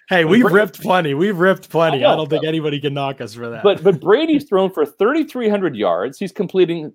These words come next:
Speaker 2: nearly sixty-five percent of his passes.
Speaker 1: Right.
Speaker 2: You know, he's,
Speaker 1: Five
Speaker 2: he's got
Speaker 1: percentile points more than Jameis last season, by the way.
Speaker 2: Yes, he's got twenty-eight touchdowns, eleven interceptions. He's on pace,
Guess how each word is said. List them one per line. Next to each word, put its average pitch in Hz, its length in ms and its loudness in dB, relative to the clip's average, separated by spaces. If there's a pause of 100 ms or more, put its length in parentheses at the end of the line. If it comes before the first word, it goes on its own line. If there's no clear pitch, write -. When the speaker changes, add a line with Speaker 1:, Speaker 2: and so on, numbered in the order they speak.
(120)
Speaker 2:
nearly 170 440 0
sixty-five 214 720 -4
percent 170 280 -6
of 147 80 -6
his 139 100 -12
passes. 95 640 -6 (180)
Speaker 1:
Right. 107 320 -12
Speaker 2:
You 170 80 -2
know, 180 220 -2
he's, 190 320 0
Speaker 1:
Five 170 220 2
Speaker 2:
he's 175 100 2
got 175 200 2
Speaker 1:
percentile 180 600 -2
points 147 320 -6
more 151 300 0
than 131 160 -6
Jameis 120 400 -8
last 107 240 -12
season, 98 260 -18
by - 140 -20
the 440 60 -10
way. 381 60 2
Speaker 2:
Yes, - 280 -6
he's 180 260 -2
got 196 240 0
twenty-eight 247 540 0
touchdowns, 220 600 -2
eleven 190 380 4
interceptions. 185 720 -6
He's 143 140 -10
on 165 160 -4
pace, 180 380 -4